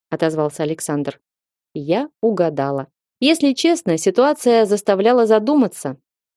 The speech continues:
Вацлав вызывал у меня смешанные чувства, и скорее дружеские, чем романтические. Возможно, все из-за связывающей нас с огневиком магии, что не позволяло помыслить ни о ком другом. Пока мне было слишком сложно до конца понять свои чувства к Розенталю,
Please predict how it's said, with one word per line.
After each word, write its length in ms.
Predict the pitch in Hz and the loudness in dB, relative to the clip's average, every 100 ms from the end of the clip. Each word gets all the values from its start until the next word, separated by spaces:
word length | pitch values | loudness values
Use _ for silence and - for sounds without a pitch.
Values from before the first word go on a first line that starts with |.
| - | -8
Вацлав 580 | 170 208 233 226 214 - | -2 -2 0 0 0 2
вызывал 500 | 185 180 185 208 240 | 0 4 4 4 2
у 40 | |
меня 280 | 214 202 226 | 2 2 0
смешанные 680 | 220 262 320 - 175 165 165 | 0 0 0 -2 -2 0 -2
чувства, 500 | 170 160 - 156 147 _ - | -4 -6 -4 -8 -8 _ -6
и 80 | |
скорее 380 | 175 185 185 220 | -2 2 4 4
дружеские, 640 | 185 202 294 269 - 180 165 | 4 2 2 0 -2 -2 -4
чем 240 | - 160 | -2 -2
романтические. 920 | 160 165 165 165 165 156 - 143 143 - _ - | 0 0 -2 -4 -6 -8 -6 -4 -6 -8 _ -2
Возможно, 560 | 196 208 302 311 247 | 0 2 2 4 2
все 240 | 226 - 302 262 | 2 0 2 2
из-за 240 | 214 214 | 4 2
связывающей 840 | 208 214 285 240 214 214 196 - 190 | 2 2 2 2 2 2 2 0 0
нас 260 | 214 226 | 0 0
с 80 | - | -2
огневиком 520 | 175 175 175 175 214 | 0 0 0 0 0
магии, 720 | 196 185 190 180 165 151 139 - _ _ - | 2 2 2 0 0 -2 -2 -8 _ _ -14
что 180 | - 175 | -2 0
не 140 | 180 | 0
позволяло 640 | 190 185 190 190 226 185 | 0 2 0 2 2 0
помыслить 720 | 147 151 165 214 220 196 180 | 0 -2 0 0 0 0 -2
ни 120 | 185 175 | -2 -2
о 140 | 165 | -2
ком 320 | 160 240 254 | -2 0 2
другом. 540 | 220 214 175 156 147 - _ _ | 2 0 0 -2 -4 -10 _ _
Пока 240 | 226 226 | -2 2
мне 160 | 311 294 | 4 4
было 200 | 269 262 | 4 2
слишком 420 | - 262 - 240 | 2 -2 0 -2
сложно 520 | 233 240 285 277 190 | -2 0 2 2 2
до 140 | 170 160 | 0 0
конца 360 | 180 180 214 | -2 -2 -2
понять 360 | 202 185 214 196 | 0 0 0 -2
свои 280 | - 170 175 | 0 2 0
чувства 400 | 247 254 - 160 | 0 -4 -4 -6
к 80 | 160 | -2
Розенталю, 680 | 160 175 170 160 143 147 | -2 -2 -2 -2 -2 -4